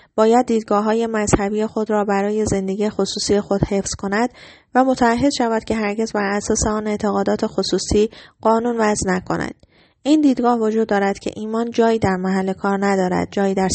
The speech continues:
سیاست ندارد. در واقع هیچ جایی که آشکارا صحبت می‌شود وجود ندارد. همه چیز مربوط به فردی است که آنها می‌گویند ایمان را خصوصی می‌کنند. اکنون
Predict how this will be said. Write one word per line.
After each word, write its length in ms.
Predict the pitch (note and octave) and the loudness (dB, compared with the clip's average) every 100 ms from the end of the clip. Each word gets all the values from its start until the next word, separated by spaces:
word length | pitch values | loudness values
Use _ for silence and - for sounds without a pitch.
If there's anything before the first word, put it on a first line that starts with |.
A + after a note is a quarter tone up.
| - | 0
سیاست 280 | F#3+ F#3+ | -2 0
ندارد. 680 | G3+ F#3+ G3+ G3+ F#3 F3+ F3+ - - - - | 0 0 0 0 0 0 -2 -6 -20 -20 -4
در 180 | A#3 A#3 | 2 4
واقع 300 | A#3 A3+ B3+ C4 - | 4 0 -2 0 0
هیچ 180 | C#4+ B3 | 0 -2
جایی 260 | A#3 A3+ | 0 0
که 140 | A3 G#3 | 0 -2
آشکارا 500 | G3+ G3+ - G3+ G#3+ | -2 -2 -4 -2 -2
صحبت 420 | - G3 F#3 F#3+ - | -2 -2 -2 -4 -6
می‌شود 500 | G3 - F#3+ G3+ G3 - | -8 -2 0 0 -2 -2
وجود 280 | G3 F#3+ G3+ | -2 2 0
ندارد. 540 | G3 G3+ G3+ F#3 F3+ - - - - - - | 0 0 0 0 0 -4 -10 -20 -20 -20 0
همه 240 | B3 C#4 | 2 4
چیز 240 | D4 C#4 | 2 0
مربوط 360 | A#3+ G#3+ G#3+ A#3 | 2 0 0 0
به 100 | A3+ | -2
فردی 440 | A3 A3 B3 A#3+ | 0 0 0 0
است 180 | A#3+ - _ _ _ - | -4 -6 _ _ _ -4
که 100 | G#3+ | 0
آنها 540 | G#3+ G#3 G#3+ A3+ A3 - | 0 0 -2 0 -2 -6
می‌گویند 640 | F#3+ F3+ F3+ F3 - G#3 - - | -6 -4 -2 -2 -4 -8 -16 -10
ایمان 340 | A3 A3+ A3+ | -2 0 2
را 100 | A3 | 2
خصوصی 500 | - A3 - G#3 A3 | 0 -2 -2 -2 -2
می‌کنند. 520 | G3 F#3 F#3 F3 F3+ - _ | -4 -4 -2 -2 -4 -8 _
اکنون 400 | A3 - C4+ D4 | -6 -2 0 0